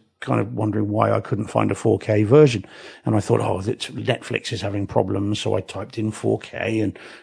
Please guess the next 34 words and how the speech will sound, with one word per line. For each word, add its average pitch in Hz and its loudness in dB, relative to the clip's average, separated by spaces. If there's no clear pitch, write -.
and 113 0
yet 107 2
all 120 4
the 113 2
four 113 2
K 110 0
stuff 107 -4
came 107 -2
up, 160 2
but - -6
it 110 -8
didn't 110 -6
come 104 -4
up 107 -2
with 113 0
this. - 2
So 110 0
I 110 2
was 110 -2
then 110 0
thinking, 117 -12
"Well, 117 -10
something's 113 -6
wrong 101 -2
here." 95 -4
And 123 2
then 123 2
eventually 117 0
I 101 2
realized, 98 0
actually, - -8
it 104 -2
is 101 -2
just - -6